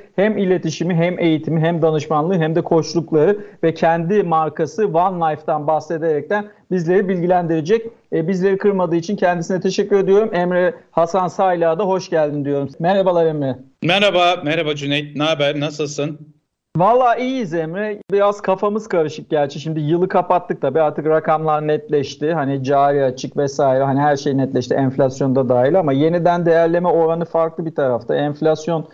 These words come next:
Speaker 1: hedefi Merkez Bankası'nın yüzde beşte. E, bir taraftan enflasyon yıllık yüzde altmış beş çıktı.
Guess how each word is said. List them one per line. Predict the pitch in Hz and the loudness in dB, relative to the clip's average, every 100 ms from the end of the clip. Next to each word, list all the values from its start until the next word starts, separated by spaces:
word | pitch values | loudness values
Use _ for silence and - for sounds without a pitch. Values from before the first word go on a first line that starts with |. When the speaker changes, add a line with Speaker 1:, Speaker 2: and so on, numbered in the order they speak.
| - - | -16 -2
Speaker 1:
hedefi | 151 151 160 | 0 0 0
Merkez | 156 147 143 151 135 | 0 0 0 -2 0
Bankası'nın | 143 139 143 139 143 | 0 0 -4 -2 -2
yüzde | 135 135 120 131 | 0 0 0 0
beşte. | 127 123 - - 156 156 - - | 2 0 -2 -2 -2 -2 -14 -4
E, | 147 | -2
bir | 165 | 0
taraftan | 185 165 165 165 170 170 - _ | 2 4 2 0 -2 -2 -6 _
enflasyon | 165 156 - 160 151 165 | -4 -4 0 0 0 -2
yıllık | 160 151 151 151 | -2 -2 -2 -2
yüzde | 147 139 | -2 2
altmış | 143 143 - - | 2 2 -4 -4
beş | 156 147 | -4 -4
çıktı. | 139 104 151 160 | -8 -6 -4 -4